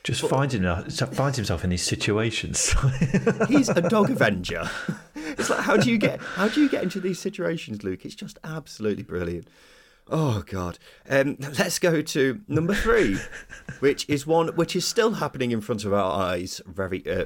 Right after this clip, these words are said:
Speaker 2: at this very moment. It's John Eustace's sacking at Birmingham and Wayne Rooney's appointment, which followed. I mean,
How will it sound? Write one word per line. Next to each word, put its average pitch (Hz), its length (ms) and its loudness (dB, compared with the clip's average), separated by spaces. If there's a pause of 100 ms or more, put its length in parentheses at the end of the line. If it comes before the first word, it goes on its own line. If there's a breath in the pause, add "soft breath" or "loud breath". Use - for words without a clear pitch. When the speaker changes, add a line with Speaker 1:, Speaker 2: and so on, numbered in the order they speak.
(140)
Speaker 2:
at 95 140 -6
this 101 100 -4
very 98 240 0
moment. 85 380 -4
It's 98 240 -2
John 131 240 -2
Eustace's 104 480 -4
sacking 90 540 -8
at - 180 -10
Birmingham 87 500 -4 (260 soft breath)
and 110 280 -2 (100)
Wayne 123 480 -2
Rooney's 92 640 -4
appointment, - 600 -10
which - 200 -8
followed. 71 480 -18
I 92 80 -4
mean, 95 120 -4